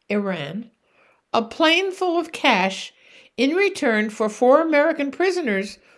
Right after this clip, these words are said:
whom Iran had held hostage. And by the way, Iran would not release them until that plane full of cash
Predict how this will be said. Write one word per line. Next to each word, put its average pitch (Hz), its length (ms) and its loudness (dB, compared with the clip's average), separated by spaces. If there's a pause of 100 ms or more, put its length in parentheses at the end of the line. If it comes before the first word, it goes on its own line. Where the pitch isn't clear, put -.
(120)
whom 233 200 0
Iran 226 560 2 (140)
had 196 200 0
held 233 380 2
hostage. 262 520 -4 (300)
And 214 160 0
by 226 140 8
the 214 140 2
way, 233 200 8
Iran 240 380 4
would 240 160 4
not 233 240 2
release 254 500 2
them 208 380 -2 (420)
until 254 540 4
that 233 380 2
plane 294 280 0
full 285 180 0
of 240 160 -2
cash 269 560 -4